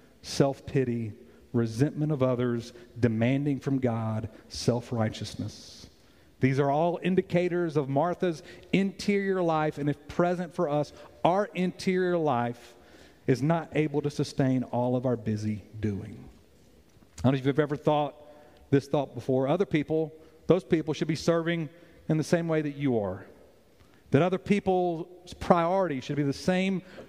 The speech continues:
as your priorities. That people should volunteer in the way that you do, or work for justice in the way that you do, or care for children in the way that you do. It is easy for all of us to begin to resent people who don't make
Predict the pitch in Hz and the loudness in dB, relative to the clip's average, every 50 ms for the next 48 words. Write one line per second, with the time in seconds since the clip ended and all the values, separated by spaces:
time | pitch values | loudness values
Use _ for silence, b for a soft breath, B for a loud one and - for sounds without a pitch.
0 | B B - 160 151 131 135 175 180 - - - 160 139 131 113 104 101 104 101 | B B 0 0 0 0 0 -2 -2 -2 0 -2 0 0 0 -2 -2 -2 -2 -4
1 | 104 104 101 131 - - 185 190 185 180 160 - 165 135 120 117 151 160 180 180 | -4 0 -2 -2 0 0 0 0 0 0 -4 -2 -4 -4 0 0 0 2 0 -2
2 | 180 156 - - 180 180 185 185 185 175 165 156 170 175 170 165 170 156 143 156 | -4 -6 -4 -2 0 0 0 0 0 -2 0 0 0 0 0 -2 -4 -6 -6 -4
3 | 170 175 170 151 170 170 170 175 165 156 135 B B B B - 131 165 185 185 | -2 -2 0 0 2 2 2 0 0 0 -2 B B B B 2 2 2 2 0
4 | - - 185 151 131 156 175 170 - - 180 170 - - 170 170 165 165 175 175 | -2 -4 -4 0 0 0 0 0 0 -2 -2 -2 -2 -2 -2 0 0 0 0 0
5 | 180 170 185 175 151 170 170 175 175 151 160 170 170 165 156 139 B B B B | 0 -2 -4 -6 -4 -4 -2 -2 0 0 0 0 2 0 -2 -2 B B B B
6 | B - 190 190 196 190 - 190 180 - - 190 180 185 190 185 165 180 180 185 | B 2 2 4 2 2 0 -2 -4 -2 0 0 2 2 0 0 -2 0 0 0
7 | 180 180 170 165 175 175 180 180 170 175 160 160 165 165 170 160 156 165 160 165 | 0 0 2 2 2 2 0 -2 -2 -4 -6 -4 -4 -4 -4 -2 0 0 0 0
8 | 175 165 B B B B B B B B B B _ _ - - 165 180 156 143 | -2 -4 B B B B B B B B B B _ _ 0 2 2 2 2 -2
9 | - - 190 202 202 190 160 175 160 - - 156 143 151 170 185 175 170 170 160 | -4 0 0 0 2 0 0 -2 -2 0 0 0 2 2 2 2 2 0 -2 -4
10 | - - 147 147 143 139 165 165 156 - 156 143 135 127 123 147 175 165 - - | -4 -2 -4 -2 0 0 0 0 0 0 0 2 2 2 2 0 -2 -2 -2 -2
11 | - 170 - - 135 113 110 110 - - 143 123 117 160 160 131 139 151 151 151 | -2 -2 0 0 -2 -2 -2 -4 -4 -4 -2 2 2 0 0 0 0 0 0 0